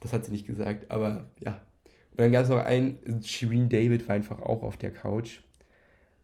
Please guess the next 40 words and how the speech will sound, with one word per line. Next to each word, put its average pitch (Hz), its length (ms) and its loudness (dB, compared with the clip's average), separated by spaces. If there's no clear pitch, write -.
Die - 120 0
hat - 80 0
nämlich 120 160 4
mit 107 140 0
Helene 113 300 2
Fischer 123 400 0
Atemlos 107 680 2
so 101 100 0
eine 101 180 0
neue 101 280 0
Version 104 380 0
gemacht. 104 420 -4
Und 117 320 4
da 117 120 6
gab's 110 280 2
dann 117 120 0
auch 110 180 0
mit 107 300 0
Thomas 101 400 0
eine 98 100 -4
kleine 101 360 2
Diskussion 120 680 4
über 104 300 -2
Feminismus, 143 1040 0
dass 101 220 -4
sie - 80 -4
ja 107 100 2
gerne 107 300 0
in 107 120 2
die 110 60 -4
Oper 117 300 -2
geht 113 280 0
und 104 220 -2
er 107 220 0
jetzt, 107 200 -8
ihr 131 100 -2
das 127 200 2
jetzt 123 220 -4
nicht 123 180 -4
ansieht. 165 540 0